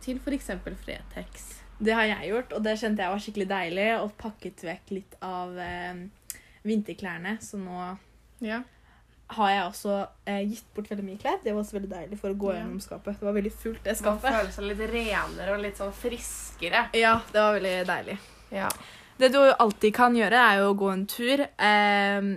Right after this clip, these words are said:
Speaker 2: i nærområdet. Men, eh, hvis du er i karantene, så er det jo, eh, litt vanskelig å gjøre det. Men de fleste er i isolasjon, og da går det jo fint å gå en tur. Bare pass på, to meters avstand.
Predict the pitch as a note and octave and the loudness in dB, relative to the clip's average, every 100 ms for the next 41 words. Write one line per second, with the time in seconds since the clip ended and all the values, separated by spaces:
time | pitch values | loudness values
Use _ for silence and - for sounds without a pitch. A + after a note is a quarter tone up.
0 | - G3 G3 F3 E3+ D#3+ G#3+ D#4+ - A3+ | -4 -4 -2 -4 -6 -2 -2 -2 -2 2
1 | A3 A3 G#3+ G3+ G3+ G#3 - G#3+ F#3+ G3 | 2 2 0 0 0 -2 0 0 0 0
2 | G#3 G3+ A3 F#3 F#3 A3 - A3+ G3+ F3 | -2 -2 -2 -4 -2 -4 -2 -2 0 0
3 | F3 F3+ F3+ F3+ - _ F#3+ F#3 F#3 F3+ | -2 -2 -2 -2 -4 _ -4 -2 -2 -2
4 | F3+ - G3 F#3+ G#3 F#3 F#3+ - F#3+ F3 | -4 -6 -8 -8 -6 -6 -6 -10 -6 -6
5 | - F#3+ F#3 F3 G3 G3+ A#3 - - - | -4 -4 -4 -4 0 0 -2 -8 -20 -20
6 | - - G#3+ A#3 B3+ B3+ G#3 A3+ G3+ G3 | -10 2 4 4 4 4 4 4 2 0
7 | - G#3 G#3+ - D#4 D#4+ C#4+ G#3 G#3 G#3 | -2 -4 -4 -2 0 0 -2 0 2 2
8 | G3 F#3+ F#3+ E3 E3 F3+ - - F#3+ F#3+ | 2 2 0 -2 -2 -6 -8 -8 -6 -6
9 | F#3 E3+ F3 F3+ - - C4 C4+ - - | -4 -4 -4 -4 -6 -2 2 2 0 -12
10 | - - G#3 F#3+ F3+ F3+ F3+ G3 - - | -6 4 6 6 4 4 0 -4 -2 4
11 | E4 - B3+ C#4 C#4 C#4+ C#4 A#3+ A3 A3+ | 4 6 6 6 4 0 2 2 2 0
12 | - B2+ | 0 -6